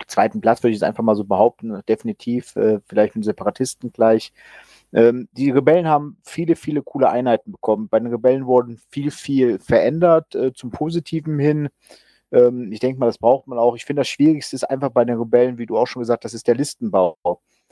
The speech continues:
Ähm, welche Einheit synergiert mit wem am besten? Äh, welchen Commander nehme ich mit? Welchen Operative nehme ich mit? Ich finde, das ist das Schwierigste bei den Rebellen, da zu gucken, dass es vernünftig ist. Ähm, ich wüsste es auch nicht,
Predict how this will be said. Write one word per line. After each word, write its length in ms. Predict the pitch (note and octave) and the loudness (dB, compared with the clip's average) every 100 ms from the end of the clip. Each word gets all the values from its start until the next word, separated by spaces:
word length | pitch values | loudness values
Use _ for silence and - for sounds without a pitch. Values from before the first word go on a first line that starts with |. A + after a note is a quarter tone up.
| _ _ | _ _
Ähm, 320 | - A2 A2+ G2+ | 0 2 0 -4
welche 540 | G#2 A2+ B2 C3+ - - | -4 2 2 2 -4 -2
Einheit 520 | C3 C#3 C#3+ B2+ B2+ | 0 -2 0 0 0
synergiert 480 | C3+ B2 A#2 C3+ - | -2 -4 0 -2 -2
mit 160 | B2 - | -12 -4
wem 200 | B2+ B2+ | 0 2
am 140 | A#2 A2+ | 2 0
besten? 640 | C#3+ - - C3+ C3+ B2+ | -2 -4 -12 -8 -6 -2
Äh, 280 | G#2 A#2+ A2+ | 2 4 4
welchen 240 | B2 - | 2 0
Commander 380 | A#2+ B2+ B2+ C#3 | -6 0 0 0
nehme 160 | B2+ A#2+ | -2 -4
ich 120 | - | -6
mit? 180 | B2 A#2 | -4 0
Welchen 200 | A#2 - | 0 0
Operative 480 | - B2 A#2 B2+ A#2 | -2 0 0 -2 -2
nehme 200 | C3 A#2+ | -2 -2
ich 140 | A#2 - | -2 -2
mit? 260 | A#2+ A#2 - - - _ _ | -2 -2 -6 -20 -20 _ _
Ich 120 | A2+ - | -4 0
finde, 200 | C3+ C#3 | 2 2
das 100 | C#3+ | 2
ist 160 | - | -8
das 80 | B2+ | -6
Schwierigste 380 | - D3+ C#3+ C3+ | 0 0 0 -2
bei 120 | B2+ | 0
den 120 | B2 | 0
Rebellen, 340 | A#2+ B2 B2+ B2 | 2 2 2 0
da 160 | C3+ | -4
zu 120 | - | -6
gucken, 300 | - C3+ - | -12 -14 -10
dass 120 | B2 A2+ | -8 -8
es 80 | |
vernünftig 420 | - B2 - G#2 G#2 | -8 -10 -10 -8 -6
ist. 320 | B2 - - | -6 -8 -4
Ähm, 400 | A2 A2 G#2+ - | 0 0 -2 -10
ich 180 | - - | -10 -6
wüsste 200 | C#3 B2+ | -6 -6
es 180 | - - | -4 0
auch 180 | C3+ | 2
nicht, 300 | C#3+ C3+ - | 0 -4 -8